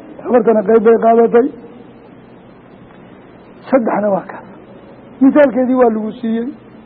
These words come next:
Ummun hooyo, wa abun aabbo. Falmasalatu, masaladeeda, min thalathatin, saddex bay ka asaxdaa. Lilummi, hooyo waxay leedahay, athuluthu dalool,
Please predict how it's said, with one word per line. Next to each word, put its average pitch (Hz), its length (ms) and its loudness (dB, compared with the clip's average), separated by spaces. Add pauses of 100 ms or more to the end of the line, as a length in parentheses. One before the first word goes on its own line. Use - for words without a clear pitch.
(340)
Ummun 302 400 4
hooyo, 226 340 0 (520)
wa 208 160 0
abun 214 240 0
aabbo. 214 260 -2 (400)
Falmasalatu, 220 760 0 (460)
masaladeeda, 220 720 2 (360)
min 240 140 -4
thalathatin, 214 600 -2 (380)
saddex - 360 -2
bay 226 160 0
ka 233 120 -4
asaxdaa. 214 440 -4 (360)
Lilummi, 226 600 0 (380)
hooyo 220 380 2
waxay 214 260 2
leedahay, 220 380 0 (360)
athuluthu 214 540 -2 (120)
dalool, 220 300 4